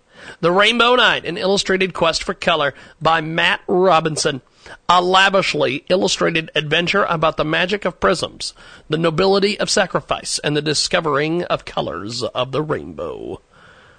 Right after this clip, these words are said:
Oh, yeah, it's a great new Kickstarter campaign. Let's tell you a little bit about this, folks. Why this book was written. It's, well, it was like his last book, The Rainbow Night. It was inspired by his children.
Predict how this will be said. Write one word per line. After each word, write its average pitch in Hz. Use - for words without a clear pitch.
Oh, 113
yeah, 147
it's -
a 135
great 147
new 165
Kickstarter 107
campaign. 101
Let's 160
tell 196
you 196
a -
little 175
bit 160
about 156
this, -
folks. -
Why 208
this 262
book 185
was 160
written. 147
It's, 127
well, 165
it -
was 190
like 302
his 175
last 143
book, 139
The 131
Rainbow 135
Night. 123
It 156
was 151
inspired 180
by 214
his 233
children. 240